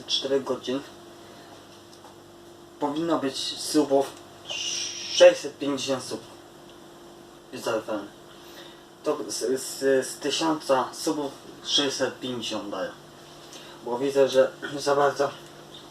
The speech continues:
nie idzie wam, jeśli jesteście, e, pogubieni, dlatego nic nie mam przeciwko temu, dlatego <clears throat> ze tysiąca subów sześćset pięćdziesiąt subów w ciągu dwudziestu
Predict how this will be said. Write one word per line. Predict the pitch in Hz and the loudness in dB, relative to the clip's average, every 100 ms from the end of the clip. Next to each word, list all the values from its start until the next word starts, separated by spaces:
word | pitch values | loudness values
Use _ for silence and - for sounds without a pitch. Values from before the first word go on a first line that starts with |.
| - - - | -20 -10 -2
nie | 151 | -2
idzie | 143 - 131 | 0 0 0
wam, | 120 120 117 - - 127 | 0 -2 -4 -16 -12 -6
jeśli | 135 - - - 107 | -4 -2 -4 -6 -4
jesteście, | 127 123 120 - 135 127 - - - - - | -4 -6 -8 -2 0 0 -4 -16 -16 -16 -8
e, | 110 117 - - - | -6 -6 -8 -20 -10
pogubieni, | - 139 135 139 135 131 139 139 - - - - - 117 | -4 -4 -2 0 2 0 -2 -4 -14 -16 -16 -16 -12 0
dlatego | 131 135 131 123 - - - - - 135 | 2 2 0 -2 -6 -12 -20 -18 -12 -4
nic | 135 139 - 131 | -4 -4 -6 -6
nie | 127 | -4
mam | 127 123 - - - - | -2 -4 -6 -16 -18 -10
przeciwko | 123 120 123 - 113 | -10 -8 -8 -8 -4
temu, | 120 120 120 - - - - | -4 -2 -4 -4 -14 -12 -2
dlatego | 131 131 - 131 - - 160 | 0 0 2 2 0 -8 -4
<clears throat> | 139 - - 131 | -4 -6 -10 -2
ze | 135 - - | 0 0 -6
tysiąca | - 139 156 143 135 | -6 -2 0 0 -2
subów | - - 135 139 165 - - - - | -8 -6 -2 0 0 -2 -18 -20 -2
sześćset | - 156 156 147 - | 4 4 4 0 -4
pięćdziesiąt | 131 131 127 120 | -4 -2 -2 -4
subów | - 113 92 - - | -6 -8 -12 -16 -6
w | |
ciągu | - 139 135 | 0 2 0
dwudziestu | - 120 123 - | -6 -10 -10 -12